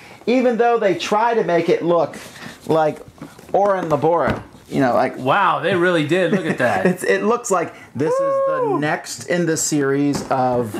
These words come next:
Speaker 1: <laughs> high quality, high class, deeply strategic games. It's not. <laughs> And yet, and, and really we gotta start by saying that, because this isn't a high class, high strategic game. I'm not saying it's a bad game,
Speaker 2: Nope.
Speaker 1: but it's, we're talking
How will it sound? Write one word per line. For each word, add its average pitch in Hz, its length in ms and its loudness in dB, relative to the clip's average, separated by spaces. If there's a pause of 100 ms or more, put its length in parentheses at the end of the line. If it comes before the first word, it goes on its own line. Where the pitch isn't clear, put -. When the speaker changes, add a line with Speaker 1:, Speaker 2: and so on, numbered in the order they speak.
Speaker 1:
<laughs> - 20 -8
high 170 1000 -2
quality, 165 580 0
high 151 380 0
class, 147 560 -2
deeply 165 380 0
strategic 147 640 -2
games. - 480 -2 (520)
It's 123 180 0
not. 135 500 2 (160)
<laughs> - 360 -2 (280)
And 185 140 2
yet, 185 300 -2 (140)
and, 185 160 -2
and 196 160 0
really 220 160 2
we 185 100 0
gotta 170 100 2
start 170 200 0
by 131 100 -2
saying 165 180 -2
that, 123 140 -6
because 143 320 -2
this 165 200 -2
isn't 185 240 0
a 151 80 2
high 147 220 0
class, 139 380 -2
high 135 160 0
strategic 113 400 -2
game. 120 180 2 (240)
I'm 151 140 2
not 170 160 0
saying 151 120 2
it's 123 100 0
a 117 40 2
bad 165 320 -2
game, 123 240 -2
Speaker 2:
Nope. 135 100 2
Speaker 1:
but 135 200 -2
it's, - 320 -2 (420)
we're 160 140 2
talking 156 560 0